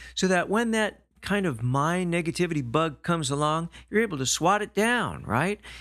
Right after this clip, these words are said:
You are protected by positivity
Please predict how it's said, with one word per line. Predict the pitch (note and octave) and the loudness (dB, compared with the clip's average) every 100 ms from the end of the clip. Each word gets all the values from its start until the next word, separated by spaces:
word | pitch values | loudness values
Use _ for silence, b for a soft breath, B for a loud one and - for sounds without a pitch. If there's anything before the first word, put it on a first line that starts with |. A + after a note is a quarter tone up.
| B | B
You | D3+ D3 | 0 0
are | C#3+ A#2+ | 2 0
protected | - - A2+ - - F#3+ - A#2+ E2+ | 0 -4 -4 -4 2 2 2 -4 0
by | A2 G#2 | 0 0
positivity | - C3 B2 A#2 - - F#3+ D3+ A#2 | 2 0 0 -4 -6 0 0 0 -2